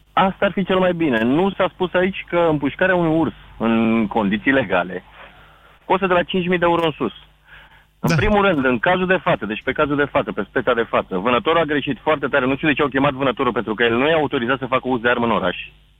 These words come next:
Speaker 2: Din ce știu eu, a
Speaker 1: Motiv-
Speaker 2: fost un veterinar. Dacă nu știu bine, să mă corectați.
Speaker 1: Nu, nu, a fost un vânător, sau dacă era veterinar, poseda și permis de vânătoare.
Speaker 2: Așa.
Speaker 1: Deci în oraș, automat, el a căzut în incidența legii, o să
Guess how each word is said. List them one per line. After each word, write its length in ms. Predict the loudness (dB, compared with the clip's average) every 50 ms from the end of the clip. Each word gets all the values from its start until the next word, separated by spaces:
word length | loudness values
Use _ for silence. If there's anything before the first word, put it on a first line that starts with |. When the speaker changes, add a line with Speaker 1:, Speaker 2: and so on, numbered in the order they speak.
| _ _ _ _
Speaker 2:
Din 220 | -2 0 0 0
ce 140 | 0 -2 -2
știu 180 | -2 -2 -2 0
eu, 60 | 0
a 20 | 2
Speaker 1:
Motiv- 140 | 2 2 0
Speaker 2:
fost 180 | 0 0 0
un 80 | 0 0
veterinar. 600 | 0 0 0 0 0 0 2 2 2 0 0 -2 -4 -8 _ _
Dacă 300 | -2 -2 0 0 0 0
nu 80 | 0
știu 180 | 0 0 -2 0
bine, 220 | 0 2 0 0
să 120 | 0 0 0
mă 120 | 0 0
corectați. 560 | 0 0 -2 -2 -2 -2 -2 -2 -4 -6 -12 _ -20 _ _ _ _ _ _ _ _ _ _ 0
Speaker 1:
Nu, 240 | 0 2 2 2
nu, 120 | 2 2 2
a 100 | 0 0
fost 220 | 0 -2 -2 0 0
un 140 | -2 0
vânător, 580 | 0 0 0 0 -2 -2 -2 0 0 0 0 0 0
sau 100 | 0 0
dacă 180 | 0 0 2
era 120 | 0 0 2
veterinar, 680 | 0 0 0 0 0 0 2 2 2 2 2 0 -2 -4 -4
poseda 280 | -4 -4 -2 0 0 -2
și 80 | -2 -2
permis 300 | -2 0 0 2 0 0 0
de 460 | 2 2 2 4 2 2 2 2 0 0 0
vânătoare. 500 | 0 0 0 0 0 -2 -2 -2 -4 -10 -10 -4 -2 -2
Speaker 2:
Așa. 200 | -2 0 -2 -4 -4 -2
Speaker 1:
Deci 180 | -4 -4 -4 -2
în 100 | -2 0
oraș, 280 | 2 2 2 0 0 -4 -6 -2
automat, 540 | 0 0 0 2 2 2 2 2 2 2 0 -2 -8 -10 -4
el 200 | 0 0 2 2
a 60 | 0
căzut 240 | 0 -2 -2 -2 0
în 80 | 0 0
incidența 500 | 0 0 0 0 0 0 0 0 0 0
legii, 280 | 0 0 -2 -2 -2 -4
o 60 | -4
să 120 | -2 -2